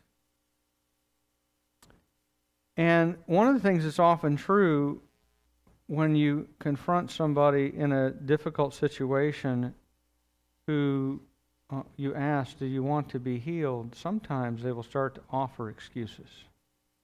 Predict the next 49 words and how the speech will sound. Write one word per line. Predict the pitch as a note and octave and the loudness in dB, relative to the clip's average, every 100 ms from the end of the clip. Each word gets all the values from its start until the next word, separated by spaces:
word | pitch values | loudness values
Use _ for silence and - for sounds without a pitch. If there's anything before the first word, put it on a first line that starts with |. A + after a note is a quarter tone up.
| _ _ _ _ _ _ _ _ _ _ _ _ _ _ - | _ _ _ _ _ _ _ _ _ _ _ _ _ _ -6
And | D#3+ | -2
that's, | G#3 - - | -2 -4 -6
I | |
think, | E3+ G3+ F#3 | -2 -2 -2
what | F3+ | -2
this | - F#3+ | -2 -4
guy | - C3+ B2 | -2 -2 0
does. | B2 G#2+ G#2 - - _ _ _ _ _ _ _ | 0 -2 -6 -18 -20 _ _ _ _ _ _ _
He | G3 | 0
says, | F3+ G3+ | 4 4
"Well, | F#3 G#3+ | 6 4
sir, | G#3 C4+ B3+ | 6 8 8
I | A3+ A#3+ | 10 8
have | A3+ G3+ | 8 8
nobody | A3+ C#4 C4+ C4 B3 | 8 8 10 8 6
to | A#3 | 8
put | B3+ A#3 | 8 8
me | A3+ | 8
into | A3+ G#3+ | 8 6
the | G#3 | 4
pool | B3+ C4 B3 | 6 10 10
when | G#3 | 10
the | F#3 | 8
water | F#3+ A#3+ B3 A#3 | 6 8 10 8
is | A3+ | 6
stirred | B3 A3+ | 6 8
up, | A3 G#3+ G3 | 10 8 8
and | E3+ | 4
while | G#3+ A#3+ | 6 8
I'm | A#3+ A3+ | 8 6
going, | G3+ G#3+ A3 G#3 | 6 8 8 6
another | F#3 A3 A3+ | 4 4 2
person | G#3 G#3+ G3 G3+ | 4 2 2 -2
steps | F#3+ G#3+ G#3+ - | -2 0 0 2
down | G#3+ G3+ F#3+ | 4 4 4
before | F3 A3+ A3 G#3+ | 0 4 6 6
me." | G#3 G#3 G3+ G3+ - - C#3+ | 6 4 2 -2 -14 -18 0
And | F#3+ F#3+ | 4 6
he's | G#3 F#3 | 6 6
just | A3+ A3 F3+ | 4 2 2
going | G3 A#3 A#3+ | 2 4 4
on | G#3+ G3+ G3+ | 6 6 6
to | G3 F3+ F#3 | 2 2 0
explain | - - G3 G#3+ F#3+ B2 B2 B2+ | 0 -6 0 2 4 2 0 2
why | D#3 F3+ G3 | 2 4 4
he | F#3 F#3 | 2 0
hasn't | F3+ A#3 A#3 G3+ - | 0 0 0 0 0
been | C#3 C3 | 2 2
healed, | C3+ D3 D3+ | 2 2 0